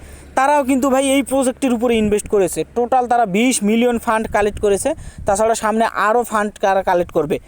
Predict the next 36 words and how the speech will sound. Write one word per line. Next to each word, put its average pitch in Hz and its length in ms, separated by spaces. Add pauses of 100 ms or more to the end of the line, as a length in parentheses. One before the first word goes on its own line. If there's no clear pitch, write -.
(140)
খুবই 220 300
স্ট্রং 240 280
একটি 240 200
প্রজেক্ট, 240 380
আর 185 120
যেহেতু 208 300
ফ্রিতে 247 320
জয়েন 247 200
করতে 254 220
পারছেন, 262 360 (380)
কেউ 277 180
মিস 254 200
করবেন 180 300
না। 180 120
ওকে, - 200 (2750)
এখন 262 300
ভাই 277 120
আপনারা 269 240
কিভাবে 262 460
জয়েন 208 380
করবেন 233 320
এই 220 160
প্রসেসটা 220 480
দেখাই 208 280
দিচ্ছি। 190 300
আপনারা 226 280
একটু 233 200
হাতে 196 280
সময় 220 280
নিয়ে 220 140
ভি-, 196 200
ধৈর্য 180 280
সহকারে 208 380
ভিডিওটি 196 300
দেখতে 190 240
বসবেন। 190 320